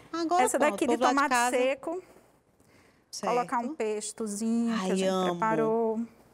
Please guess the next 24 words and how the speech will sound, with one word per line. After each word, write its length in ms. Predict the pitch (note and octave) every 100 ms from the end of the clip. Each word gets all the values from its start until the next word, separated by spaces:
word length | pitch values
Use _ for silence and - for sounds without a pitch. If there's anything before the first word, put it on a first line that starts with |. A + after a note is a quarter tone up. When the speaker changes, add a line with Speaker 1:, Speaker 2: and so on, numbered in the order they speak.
| _ _ _ _ _ _ _ - -
Speaker 1:
Pesto. 440 | F#3 E3+ - F#3 - - -
Menina, 260 | F3 G3 F3+
uma 120 | F3+
vez 160 | F3+
eu 60 | F#3+
fui 140 | -
fa-, 180 | F#3 F#3
inventar 340 | F3+ E3+ E3+ E3+
de 80 |
fazer 200 | - E3+
um, 80 | E3 D#3+
eu 100 | -
tenho 180 | A#3 C4+
cada 160 | C4 C#4
história 300 | F4+ C#4+ F#3+
na 100 | F3+
cozinha, 420 | - E3+ E3+ F#3
porque 160 | F3 -
eu 60 | F#3+
sou 160 | G#3
um 60 | G#3
desastre. 600 | A3+ G#3+ D#3 D3 - - - -
Speaker 2:
E 180 | D4+ C#4+
é. 260 | G#3 G3+